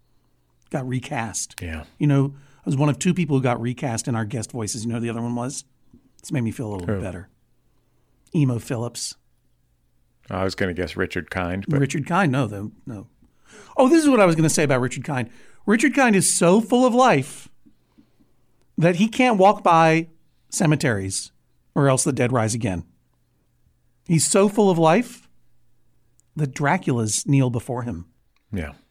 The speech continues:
Speaker 2: I think he's mankind's greatest hope against the Draculas.
Speaker 1: I, that's exactly right. Okay. Robbie, I'm in a better mood now 'cause I thought of Richard Kind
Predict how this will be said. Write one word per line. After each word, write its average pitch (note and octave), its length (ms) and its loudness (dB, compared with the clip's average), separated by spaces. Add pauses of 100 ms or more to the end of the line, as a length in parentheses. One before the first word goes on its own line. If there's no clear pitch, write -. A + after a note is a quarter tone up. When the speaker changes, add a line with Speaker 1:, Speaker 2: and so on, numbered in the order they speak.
(120)
Speaker 2:
I D#3+ 120 4
think F#3+ 240 2
he's D3+ 300 2
mankind's B2+ 640 2
greatest G#2+ 440 2
hope G2+ 240 0
against F2+ 360 -4
the F2 80 -10
Draculas. - 440 -8
Speaker 1:
I, D3+ 120 0
that's C#3 280 -2
exactly B2+ 400 -4
right. F#2 280 -12
Okay. D3 360 -2 (460)
Robbie, D#3+ 320 4
I'm C#3 120 4
in C3+ 140 4
a C3 60 2
better C3+ 240 2
mood C3 220 2
now A2 140 -2
'cause A#2 160 -6
I A#2 60 0
thought B2 200 -4
of A#2 100 -4
Richard A2+ 240 -6
Kind F#2 340 -6